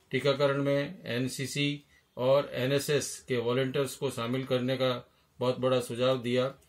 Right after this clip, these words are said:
और उन्होंने बैठक में अधिकारियों से वैक्सीन की दूसरी डोज लगाने पर विशेष जोर दिया गया। इस virtual समीक्षा बैठक में उन चालीस जिलों के जिलाधिकारियों को शामिल किया गया,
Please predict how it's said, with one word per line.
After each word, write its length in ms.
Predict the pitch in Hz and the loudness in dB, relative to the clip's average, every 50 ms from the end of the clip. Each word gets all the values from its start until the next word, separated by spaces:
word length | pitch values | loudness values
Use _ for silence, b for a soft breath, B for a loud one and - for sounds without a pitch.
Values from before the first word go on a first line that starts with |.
| b b b - - | b b b -4 0
और 160 | 127 131 131 | 0 2 2
उन्होंने 320 | 131 131 131 131 131 127 | 2 2 2 2 2 2
बैठक 300 | 120 117 120 120 139 135 123 | 2 0 0 0 0 -2 -2
में 260 | 127 131 131 131 - | 0 -2 -2 -2 -4
अधिकारियों 540 | - 110 107 117 123 - 131 131 131 139 127 | -6 -6 -4 -2 2 4 4 4 4 2 0
से 320 | - 135 117 98 92 - - | 0 -2 -2 -2 -4 -6 -8
वैक्सीन 460 | 95 107 123 123 - - 143 139 127 | -6 -4 -4 -4 -4 -6 -6 -4 -4
की 80 | 131 123 | -6 -4
दूसरी 340 | 107 135 139 131 - 151 | -4 -4 -4 -4 -6 -6
डोज 280 | 127 127 127 127 117 117 | -2 0 -2 -2 -2 -2
लगाने 320 | 120 110 120 120 120 123 | -2 -2 0 0 -2 -2
पर 320 | 120 - - 127 120 113 - b b b b b _ - | -4 -2 -2 -2 -2 -2 -6 b b b b b _ -8
विशेष 340 | 120 - - 147 143 131 | -6 -2 0 0 -2 -2
जोर 240 | 120 113 127 123 120 | 0 0 0 0 0
दिया 220 | 107 117 120 113 110 | -2 -2 -2 0 0
गया। 180 | 110 101 87 - - _ b b b b b b - | 0 0 -2 -2 -8 _ b b b b b b -6
इस 180 | 156 151 - - | -6 -4 -4 -2
virtual 380 | 123 123 120 120 - 156 151 | 0 0 0 0 -2 -4 -4
समीक्षा 440 | 135 - 143 135 139 131 - - 143 | -4 -4 -4 -4 -4 -4 -2 -2 0
बैठक 300 | 131 127 127 123 143 135 127 | 2 2 2 2 0 -2 0
में 220 | 131 123 104 95 - B B B B B B - | 0 -2 -2 -4 -8 B B B B B B -8
उन 80 | 127 123 | -8 -6
चालीस 400 | 120 - 131 127 131 156 160 143 | -2 0 2 2 2 2 0 0
जिलों 320 | 131 131 139 139 139 131 | 0 0 2 2 2 2
के 120 | 127 139 135 | 2 -2 -2
जिलाधिकारियों 720 | 117 123 123 127 127 123 127 127 - 131 131 131 135 131 | 0 2 2 2 2 2 0 2 4 4 4 4 2 -2
को 140 | 123 135 131 | -2 -4 -6
शामिल 320 | - 127 117 120 123 120 | -6 -6 -4 -4 -4 -4
किया 180 | 113 123 123 120 | -2 -2 0 2
गया, 280 | 120 123 127 131 123 | 2 4 2 2 0